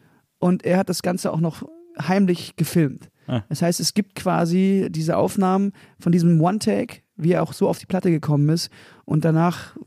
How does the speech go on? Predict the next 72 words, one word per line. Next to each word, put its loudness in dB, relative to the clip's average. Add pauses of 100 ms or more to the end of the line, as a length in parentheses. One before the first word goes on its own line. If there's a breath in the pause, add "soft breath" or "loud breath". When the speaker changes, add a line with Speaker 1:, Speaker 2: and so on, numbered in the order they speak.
(840)
Speaker 1:
ich -4
wollte 4
immer 2
noch 0
so, -6
„Ja, -4 (100)
sollen -2
wir 2
nicht 0
erst -4
noch 2
die -8
Stellen 0
ausbilden? -2
Da -4
ist -6
das 0
Timing 2
ein 2
bisschen -4
Speaker 2:
Ja. -8
Speaker 1:
scheiße 0
und -2
hier 0
und -6
so -6
weiter. 0
Speaker 2:
Ja. 0
Speaker 1:
Das -10
kann 0
man 2
noch 0
besser -2
machen, -2
vielleicht -2
muss -2
da 0
noch 4
ein 2
Wort 0
rein.“ -2 (400 loud breath)
Er -4
sagte, 0
„Nee, 2
machen 0
wir -2
nicht.“ -10
Also 2
es, 0
ich -4
hab 0
das -4
ein -4
bisschen -2
Benny 2
Dernhoff -2
zu -10
verdanken, -2
meinem 0 (580 loud breath)
Co-Writer 0
und 0
Produzenten, 0
der 0
gesagt -2
hat, -4
„Nee, 2
machen 0
wir 0
nicht, 0
ist -12
genau 0
so -2